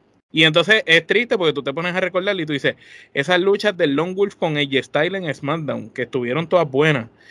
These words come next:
cuando Baron Corbin tuvo un streak que le había ganado tres luchas corridas a A J Styles, eso estuvo brutal.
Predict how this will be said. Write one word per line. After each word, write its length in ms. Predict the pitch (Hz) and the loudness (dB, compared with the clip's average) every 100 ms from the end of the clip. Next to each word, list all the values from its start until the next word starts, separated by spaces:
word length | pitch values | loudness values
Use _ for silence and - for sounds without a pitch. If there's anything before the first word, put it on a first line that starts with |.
| - _ | -20 _
cuando 320 | - 143 131 | 4 6 8
Baron 240 | 127 127 120 | 6 4 2
Corbin 400 | 131 123 165 170 | 0 0 -2 -2
tuvo 240 | 170 175 | 0 0
un 60 | 175 | 0
streak 320 | 156 - 185 - - - | -2 0 0 -2 -20 -2
que 120 | 151 | 2
le 80 | 131 | 4
había 200 | 120 120 | 2 2
ganado 240 | 139 165 160 | 0 -2 -2
tres 220 | 156 156 | -2 -2
luchas 280 | 160 175 165 | -4 -6 -4
corridas 420 | 160 131 156 160 | -2 -2 -2 0
a 40 | |
A 40 | 147 | -2
J 160 | 160 | -2
Styles, 340 | 156 143 156 - - - - - | -4 -2 -2 -6 -20 -20 -18 -10
eso 180 | - 143 | -6 -4
estuvo 260 | 170 170 165 | 0 0 2
brutal. 400 | 139 135 147 | 2 2 0